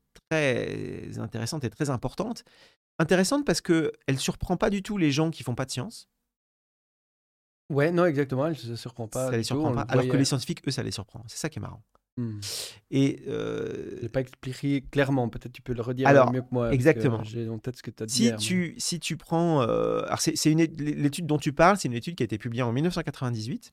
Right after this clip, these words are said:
Speaker 1: et c'est une étude qui cherche à savoir pourquoi des études qui ont le même objectif, savoir si le tabagisme passif est mauvais ou non pour la santé,
Speaker 2: Ah, voilà, c'est ça, oui.
Speaker 1: elles, elles, elles, elles
Speaker 2: Elles aboutissent
Speaker 1: aboutissent
Speaker 2: à des résultats
Speaker 1: à des
Speaker 2: différents.
Speaker 1: conclusions différentes.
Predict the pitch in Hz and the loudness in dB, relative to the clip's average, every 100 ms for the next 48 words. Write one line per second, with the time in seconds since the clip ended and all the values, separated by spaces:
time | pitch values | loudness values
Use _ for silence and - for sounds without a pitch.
0 | _ _ _ - 123 143 156 160 233 233 | _ _ _ -4 2 4 4 4 0 -2
1 | 147 131 190 220 - 131 127 147 175 - | -4 0 0 0 -4 -4 -2 -2 -4 -8
2 | - - 226 262 _ _ - 127 143 143 | -6 -2 -2 -4 _ _ -2 2 2 2
3 | 202 247 - - _ _ _ _ _ _ | -4 -2 -6 -10 _ _ _ _ _ _
4 | _ - 151 147 127 180 185 135 127 - | _ -4 0 2 4 4 4 4 2 0
5 | 269 - _ _ _ _ _ _ _ _ | -4 -4 _ _ _ _ _ _ _ _
6 | _ _ - - 135 143 143 - 104 123 | _ _ -4 0 4 4 4 0 -2 0
7 | 120 120 127 123 110 110 135 127 117 123 | 0 0 0 -2 -2 -2 -4 -4 -2 2
8 | 123 127 120 120 120 107 98 104 104 139 | 4 4 4 0 -2 -2 -4 -6 -6 -4
9 | 135 131 123 117 120 - 120 117 127 131 | -4 -4 -6 -10 -12 -10 -10 0 2 2
10 | - 123 117 117 - 120 113 110 - 113 | 0 -2 0 -2 0 0 0 -2 -4 -2
11 | 107 98 107 135 143 - - 160 135 143 | -2 0 2 4 4 4 2 2 2 0
12 | 143 151 151 143 131 160 117 135 175 139 | -2 4 4 4 2 -4 0 0 2 -2
13 | - 101 - | -4 -8 -10